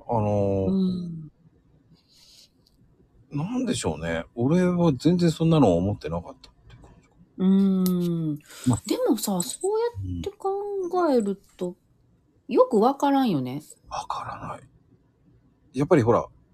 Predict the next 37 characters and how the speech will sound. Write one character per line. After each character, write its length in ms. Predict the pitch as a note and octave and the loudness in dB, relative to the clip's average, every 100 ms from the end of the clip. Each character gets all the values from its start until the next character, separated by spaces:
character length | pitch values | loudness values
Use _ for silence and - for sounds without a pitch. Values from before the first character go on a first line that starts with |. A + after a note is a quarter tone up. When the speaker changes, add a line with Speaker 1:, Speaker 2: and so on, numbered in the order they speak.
| _ - | _ -8
Speaker 1:
地 200 | - A3+ | 0 2
域 160 | B3 D3 | 4 6
に 100 | A#2 | 6
よ 160 | F#2+ G2+ | 4 4
る 80 | |
ん 60 | A#2+ | 2
じ 60 | E2 | 2
ゃ 60 | |
な 160 | E2 F#2 | -2 -8
い？ 60 | |
こ 460 | - D2 C2+ - - | -10 -10 -10 -10 -14
う、 60 | - - - - | -18 -20 -20 -6
し 200 | - - | -4 -2
っ 40 | - | 4
か 140 | F3+ | 6
り 80 | C3 | 8
や 100 | G#2 | 6
っ 40 | |
て 180 | - G#2+ | 2 -2
る 80 | G2+ | -2
お 60 | |
宅 320 | G2 F#2 G2 F2+ - - | -4 -4 -4 -6 -10 -10
と 100 | F#2+ | -6
か 160 | E2 | -2
は 360 | D2+ F#2+ G2+ E2 | 0 2 2 0
や 120 | D2+ | -2
っ 40 | E2 | -8
て 200 | - E2+ | -6 -6
る 140 | D#2+ | -6
し 460 | - - D2+ D2+ - | -10 -10 -10 -10 -14
っ 100 | - | -20
て 80 | - | -20
い 20 | - - | -20 -18
う。 80 | - - E3+ | -20 -10 -2
Speaker 2:
う 80 | F3 E3+ | 0 0
ん。 360 | D3+ C#3+ C3+ - | -2 -8 -14 -8
あ、 240 | F#3 G#3+ | -4 -4